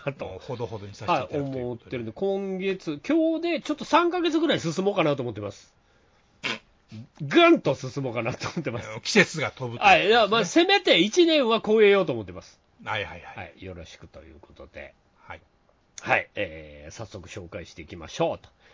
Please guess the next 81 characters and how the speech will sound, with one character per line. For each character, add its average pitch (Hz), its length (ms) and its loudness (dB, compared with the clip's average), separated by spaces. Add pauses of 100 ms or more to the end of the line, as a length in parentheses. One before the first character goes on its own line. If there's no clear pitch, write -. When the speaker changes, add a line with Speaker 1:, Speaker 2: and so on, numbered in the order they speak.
(160)
Speaker 2:
は 90 100 -20
い、 - 100 -20
お - 20 -20
願 87 180 -16
い 110 40 -10
し 110 80 -8
ま 107 100 -8
す。 110 60 -8
Speaker 1:
え 110 80 -6
ー、 - 40 -6
い 117 100 -6
う 117 40 -8
こ 113 120 -10
と 101 100 -10
な 90 140 -10
ん 85 80 -14
で 85 120 -14
す - 80 -20
け 92 100 -14
ど 104 120 -10
も、 120 220 -8
え 120 160 -4
ー、 - 20 -4
二 190 160 0
月。 - 600 0 (340)
Speaker 2:
二 107 100 -14
月。 - 560 -16
Speaker 1:
ね、 131 160 -6 (120)
昨 156 340 -8
年 165 140 0
の 151 80 0
二 135 120 -4
月。 - 460 -6 (500)
Speaker 2:
え 98 300 -14
ー - 20 -20
っ - 40 -20 (520)
と。 123 100 -12 (500)
Speaker 1:
も 90 260 -14
う 95 60 -10
一 117 160 -10
年 127 120 -6
以 117 40 -10
上 95 100 -14
経 - 80 -20
っ - 40 -20
て - 120 -20
お - 20 -20
り - 60 -16
ま 160 120 6
す。 - 300 -14
Speaker 2:
<laughs> - 40 -20
そ 107 160 -14
う - 40 -14
で 80 60 -16
す 87 60 -20
ね。 95 140 -10
Speaker 1:
は 123 140 -2
い、 123 160 -8
ご 90 60 -16
苦 82 60 -16
労 78 180 -18
さ 160 200 -2
ん。 - 60 -8 (100)
と 101 60 -14
い 101 40 -10
う 101 40 -10
こ 101 100 -12
と 95 140 -12
で、 147 240 0 (340)
え 101 1800 -6
ー、 - 60 -20 (200)
全 262 200 4
福 160 180 -4
み 143 100 0
ー 143 40 -2
た 143 100 2
ろ 135 100 4
う - 20 -2
さ 131 140 -2
ん 123 40 -6
で、 120 280 -2